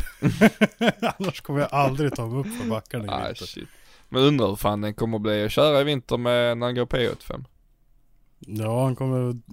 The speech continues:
Speaker 1: han är ju redan dryg att starta.
Speaker 2: Ja.
Speaker 1: Och sen är det ingen tomgångsmotor heller.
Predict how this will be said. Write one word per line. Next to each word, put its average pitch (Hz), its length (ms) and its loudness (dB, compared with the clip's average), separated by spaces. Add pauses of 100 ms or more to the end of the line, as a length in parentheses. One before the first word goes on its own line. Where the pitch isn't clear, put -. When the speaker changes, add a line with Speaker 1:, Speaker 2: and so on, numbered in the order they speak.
(100)
Speaker 1:
han 131 160 -2
är 135 40 2
ju 131 100 2
redan 143 360 2
dryg 127 300 0
att 104 60 -8
starta. 113 440 -8 (640)
Speaker 2:
Ja. 135 420 0 (380)
Speaker 1:
Och 127 140 -2
sen 147 200 4
är 160 40 6
det 156 60 8
ingen 135 160 6
tomgångsmotor 131 920 0
heller. 95 420 -2